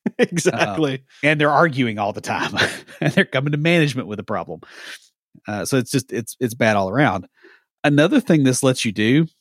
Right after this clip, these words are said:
Speaker 2: is when operations rolls out an update again to the container, they can keep the old container and roll out a new one with the changes. This means that you can roll back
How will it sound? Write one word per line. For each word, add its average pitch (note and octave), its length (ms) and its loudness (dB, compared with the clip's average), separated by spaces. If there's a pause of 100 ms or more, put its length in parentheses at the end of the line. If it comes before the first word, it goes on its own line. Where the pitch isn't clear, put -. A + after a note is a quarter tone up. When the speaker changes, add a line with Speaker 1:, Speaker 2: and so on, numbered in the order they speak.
(120)
Speaker 2:
is A#2 360 0
when A#2 120 -4
operations A#2+ 720 2
rolls A2+ 300 0
out G#2+ 140 2
an G2+ 120 -6
update A2 440 0 (160)
again G#2 320 -6
to - 100 -12
the F#2+ 280 -6
container, A2+ 600 0 (400)
they B2+ 260 2
can A2+ 320 0
keep - 260 0
the A#2 140 0
old C#3+ 280 4
container G#2+ 500 -2 (280)
and A2 340 -2
roll A#2+ 200 2
out A2+ 140 4
a G2+ 60 -4
new A#2 180 2
one G2+ 160 -4
with F#2 120 -12
the F2+ 60 -12
changes. A2 540 -4 (880)
This C#3+ 180 0
means C3 200 2
that A2+ 120 -4
you C#3 60 0
can G#2+ 160 -2
roll A#2 220 2
back - 420 -2